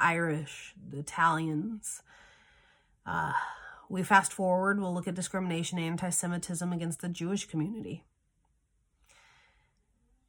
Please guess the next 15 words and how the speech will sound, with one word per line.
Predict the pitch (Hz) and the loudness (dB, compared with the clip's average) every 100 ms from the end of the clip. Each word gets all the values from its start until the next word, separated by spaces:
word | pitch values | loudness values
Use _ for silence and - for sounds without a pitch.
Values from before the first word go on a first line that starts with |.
| _ _ | _ _
If | 202 202 | 2 6
we | 214 208 202 202 196 | 8 10 10 8 6
look | 175 180 - | 4 0 2
at | 185 160 160 165 - - - - | 4 6 4 0 -6 -8 -12 -8
our | 156 | -6
history | 139 156 143 151 147 156 190 | -2 -2 -2 0 0 0 0
and | 196 151 | 0 0
we | 143 | 0
see | - 156 143 147 175 180 - | -2 0 0 0 -4 -10 -10
that | 180 143 135 - _ _ _ _ _ - | -2 -2 -2 -6 _ _ _ _ _ -12
discrimination | 165 - 220 220 208 202 | -10 2 4 6 4 2
against | 185 175 | 0 0
immigrants | 160 156 160 170 | -2 0 -2 0
hasn't | 165 147 143 131 | 0 0 0 -4
ended, | 139 127 113 175 | -6 -6 -6 -10